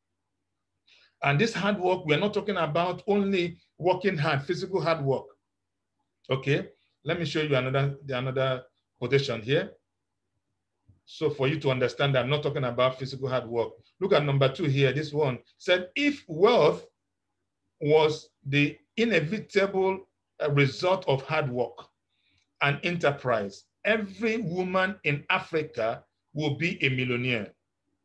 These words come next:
You see, so I'm not talking about physical hard work. And I believe that this particular position can resonate with every one of us.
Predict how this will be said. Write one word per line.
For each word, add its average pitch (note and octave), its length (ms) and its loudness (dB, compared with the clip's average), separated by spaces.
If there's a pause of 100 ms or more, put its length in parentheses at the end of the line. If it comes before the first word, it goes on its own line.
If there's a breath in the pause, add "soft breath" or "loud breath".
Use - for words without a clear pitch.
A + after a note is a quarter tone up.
(140)
You C3 60 -8
see, D3+ 200 -4
so G3+ 220 2
I'm A3+ 180 0
not G#3 160 0
talking F#3 260 -2
about D3+ 400 0 (200)
physical E3+ 360 -4
hard C#3 220 0
work. A#2 260 -2 (340 soft breath)
And C#3+ 120 0
I C#3+ 60 4
believe D#3 360 0
that C#3 140 6
this F3 200 0
particular D3 440 -2
position C3+ 380 -2
can B2 240 -2
resonate B2+ 480 -4
with A#2+ 260 -6
every C#3 220 -2
one C3 160 -4
of A2 180 -8
us. B2 300 -2